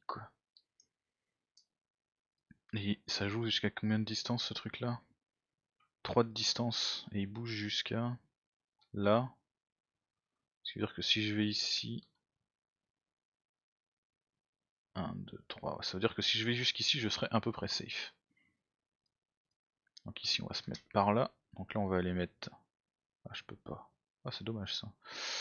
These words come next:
Euh, je ne peux pas, je ne peux pas aller jusqu'ici, je suis obligé de passer par du sable. C'est un peu chiant du coup.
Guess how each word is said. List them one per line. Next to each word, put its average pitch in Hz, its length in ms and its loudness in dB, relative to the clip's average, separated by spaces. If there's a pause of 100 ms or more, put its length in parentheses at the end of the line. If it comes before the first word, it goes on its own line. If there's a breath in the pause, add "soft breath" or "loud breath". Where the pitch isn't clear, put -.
(720 loud breath)
Euh, 104 300 6
je 110 100 2
ne 127 120 2
peux 113 220 0
pas, 147 300 8
je 120 100 8
ne 120 140 6
peux 110 180 0
pas 135 260 6
aller 113 100 6
jusqu'ici, - 500 2
je - 80 2
suis - 80 -2
obligé 110 160 0
de - 80 -18
passer 107 400 4
par 101 180 0
du 95 120 -4
sable. 101 680 0 (2750)
C'est - 140 -8
un 101 60 -6
peu - 160 -10
chiant - 320 0
du 110 140 -8
coup. - 260 -14